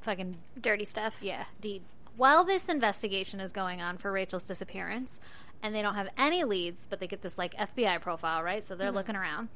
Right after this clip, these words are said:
Speaker 1: It's four months after Rachel's disappearance, and another woman goes missing.
Speaker 2: No!
Speaker 1: Yes. So this is a twenty-year-old woman named Andrea Crawford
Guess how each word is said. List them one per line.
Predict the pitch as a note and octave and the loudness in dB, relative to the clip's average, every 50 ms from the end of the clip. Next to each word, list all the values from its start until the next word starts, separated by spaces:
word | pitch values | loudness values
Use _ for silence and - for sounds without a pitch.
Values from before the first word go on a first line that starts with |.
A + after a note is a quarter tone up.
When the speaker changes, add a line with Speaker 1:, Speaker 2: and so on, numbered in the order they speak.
| - - - | -12 -12 -10
Speaker 1:
It's | - | -6
four | - - C#4+ D4 D4+ | 8 10 10 10 10
months | E4 E4 D#4 - | 8 6 6 6
after | A3+ A#3 A#3 - - A#3+ G#3+ | 6 6 6 6 4 2 4
Rachel's | G#3 G3+ - G#3 F#3 | 4 2 2 0 -2
disappearance, | - G3 F3+ F3+ F3+ - - F3 E3+ F3 F#3 - - - | -4 -4 -6 -6 -8 -8 -8 -6 -6 -6 -8 -8 -6 -2
and | A#3 A#3+ C#4 | 0 0 2
another | D4 D#4 E4+ F#4 A4 A4+ A4 F4+ | 2 2 4 6 8 8 8 8
woman | G#3 G3 F#3+ F3 E3 E3 D3+ | 6 4 0 0 -4 -6 -4
goes | C#3 C3 - - | -4 -4 -4 -6
missing. | - - - - - - - A3 G#3+ - - - - - - | -10 -10 -10 -10 -10 -10 -10 -10 -12 -12 -12 -12 -12 -12 -10
Speaker 2:
No! | B3+ B3+ D4 D#4 D#4+ D#4+ E4 F4 F#4 G4 G4 G4+ G4+ G4+ G4+ G4 F#4 E4 C#4 A#3+ G#3 F#3+ G3+ G#3+ | -8 -6 -6 -4 -2 -2 2 4 6 8 10 12 12 12 12 12 12 12 10 8 6 2 0 -4
Speaker 1:
Yes. | G#3 G#3+ A#3 A#3 G#3+ E3 - G3+ - - - - - - | 0 4 6 6 6 6 4 0 -6 -8 -8 -8 -8 -6
So | - - B3+ B3+ | 0 0 2 2
this | C#4+ - | 2 0
is | F#4+ E4+ | 0 0
a | F4 E4+ | 0 0
twenty-year-old | - - D4+ C#4 C4+ C4+ C4 C4 B3+ A3 G3+ G3 F#3+ F#3 F#3 F#3 F#3+ G3 F#3+ - - - - | 2 2 2 4 4 2 2 2 4 4 4 4 6 4 4 4 4 2 0 -4 -10 -10 -6
woman | G3 G3+ G#3+ G3+ G3+ G3+ G3+ G#3 | -4 -4 -2 0 0 -2 -2 -2
named | G#3 G#3+ A3 G#3 F#3 F3+ F#3 G#3+ A#3 - - - - - - | -2 0 0 0 0 0 -2 -4 -6 -6 -8 -12 -12 -8 -4
Andrea | - A#3 A3+ A#3 A#3+ A3+ C#4 C#4 C4 C4+ | -2 0 0 0 -2 0 2 2 2 2
Crawford | C4+ - G3 E3 D#3 E3 - - F#3+ G3 A#3+ C#4 | 2 2 2 2 2 0 -2 -4 -6 -4 -4 -6